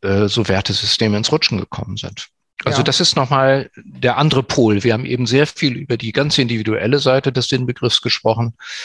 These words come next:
Speaker 1: Äh, wann ist etwas für mich persönlich sinnvoll und wie komme ich zu meiner persönlichen Bestimmung?
Speaker 2: Mhm.
Speaker 1: Aber die Mission hat eine Menge mit der Welt zu tun.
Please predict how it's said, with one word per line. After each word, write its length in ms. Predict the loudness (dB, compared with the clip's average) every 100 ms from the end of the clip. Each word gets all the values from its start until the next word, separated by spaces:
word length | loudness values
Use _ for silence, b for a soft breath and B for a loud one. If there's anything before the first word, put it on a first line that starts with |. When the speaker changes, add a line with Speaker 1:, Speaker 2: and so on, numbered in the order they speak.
| B -14 -4
Speaker 1:
Äh, 140 | -4 0
wann 160 | 0
ist 140 | 2 0
etwas 340 | -2 -2 -2
für 180 | 0 0
mich 400 | 4 4 2 0
persönlich 520 | 0 2 2 2 2
sinnvoll 420 | 0 0 0 0
und 140 | 0 -2
wie 60 |
komme 220 | -4 -2 0
ich 80 |
zu 120 | -2 -2
meiner 360 | 2 2 2
persönlichen 540 | 2 0 2 0 -2 -2
Bestimmung? 520 | 0 2 2 2 -2 B B
Speaker 2:
Mhm. 300 | -2 0 0
Speaker 1:
Aber 300 | 0 0 0 -8 _ -4
die 80 | 0
Mission 420 | 0 2 4 2
hat 100 | 2
eine 120 | 2
Menge 260 | 2 2 2
mit 140 | 2
der 100 | 4
Welt 240 | 4 4
zu 120 | -2 -8
tun. 320 | -10 -10